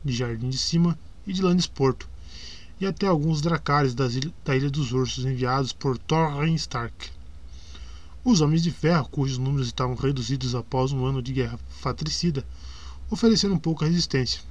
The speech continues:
Na realidade, muitos comemoraram a chegada dos dragões. O rei Aegon matou Corin von Mark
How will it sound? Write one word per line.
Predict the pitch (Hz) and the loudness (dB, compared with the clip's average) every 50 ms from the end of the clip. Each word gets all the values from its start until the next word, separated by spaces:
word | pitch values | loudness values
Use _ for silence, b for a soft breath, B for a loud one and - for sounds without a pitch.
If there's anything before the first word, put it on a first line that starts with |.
| - - - - - - - - - - | -14 -14 -14 -14 -14 -14 -14 -14 -12 -6
Na | - 196 180 | -2 0 2
realidade, | 139 123 120 127 156 147 151 170 175 139 113 - B B B B B B B B B B B B - | 2 2 2 2 2 2 4 4 4 2 2 -2 B B B B B B B B B B B B 2
muitos | 220 247 254 214 - | 4 6 6 6 4
comemoraram | - - 208 208 214 214 196 156 156 170 165 | 4 4 4 4 4 4 4 6 6 6 6
a | 139 | 4
chegada | - - 143 127 131 135 135 139 | 4 2 2 2 4 4 4 2
dos | 131 120 - | 0 0 -2
dragões. | - 156 147 123 127 127 120 - - - - - - - - - - - - - - - - - - - - - | 0 2 2 2 2 2 0 0 -4 -6 -12 -14 -14 -14 -14 -14 -14 -14 -14 -14 -14 -14 -14 -12 -12 -12 -8 -6
O | 156 | -6
rei | 127 - 143 143 147 147 | -2 2 4 4 6 6
Aegon | 151 160 139 131 127 | 6 4 4 2 0
matou | 127 123 120 - - 147 127 - - - - B B B B B B B B B B B - | 0 -2 -2 0 -2 -2 -2 -2 -8 -14 -14 B B B B B B B B B B B -2
Corin | - 160 151 147 139 127 120 | 2 4 6 6 6 6 4
von | 113 139 143 135 | 0 0 0 2
Mark | 131 135 147 147 127 - - | 2 4 4 4 4 2 -4